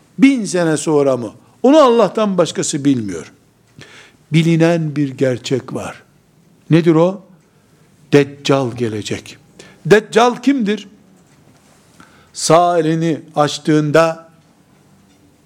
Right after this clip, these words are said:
insanlara cennet gösterecek. Sol elini açtığında cehennem görünecek.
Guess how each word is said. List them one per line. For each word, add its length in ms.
insanlara 840
cennet 500
gösterecek. 720
Sol 320
elini 280
açtığında 760
cehennem 580
görünecek. 640